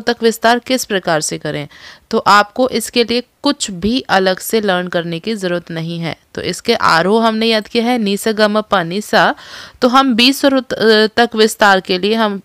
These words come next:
पहले ऊपर हेडिंग डालेंगे और इसका आरोह, अवरोह और पकड़ लिखते जाएंगे।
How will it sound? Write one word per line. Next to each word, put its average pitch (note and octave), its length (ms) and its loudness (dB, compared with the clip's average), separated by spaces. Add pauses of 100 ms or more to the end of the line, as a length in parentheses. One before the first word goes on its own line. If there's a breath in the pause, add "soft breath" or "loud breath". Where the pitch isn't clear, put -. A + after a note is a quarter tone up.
पहले E3 200 2
ऊपर F3+ 240 -2
हेडिंग G3+ 380 0
डालेंगे F#3+ 380 0
और G3+ 260 0
इसका - 280 -4
आरोह, F#3 640 4
अवरोह F3+ 420 0
और G3 200 4
पकड़ G3+ 280 0 (500 loud breath)
लिखते A3 360 2
जाएंगे। D3 520 -2